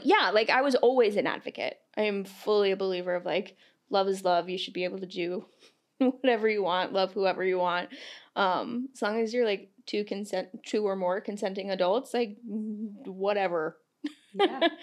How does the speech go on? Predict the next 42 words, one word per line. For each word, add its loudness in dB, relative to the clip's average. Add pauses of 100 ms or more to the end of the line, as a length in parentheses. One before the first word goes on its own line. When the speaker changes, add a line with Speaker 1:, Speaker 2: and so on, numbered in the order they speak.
Speaker 1:
<laughs> -8
Again, 4
it -2
comes 0
down 2
to, -4
like, 0
why 2
am -2
I, -4 (220)
like, -6
shoving -2
myself -2
up -2
your 0
butt 2
to -4
be 4
like, 4 (120)
Speaker 2:
<laughs> -6
Speaker 1:
"This 4
is 2
how 4
you 2
should 0
live 2
your 2
life"? 4 (340)
No, 6 (160)
I 4
don't 2
care. 4
It 2
literally 2
has 0
nothing 2
to 4
do 2
with 2
me. 2
So, -2
like, 0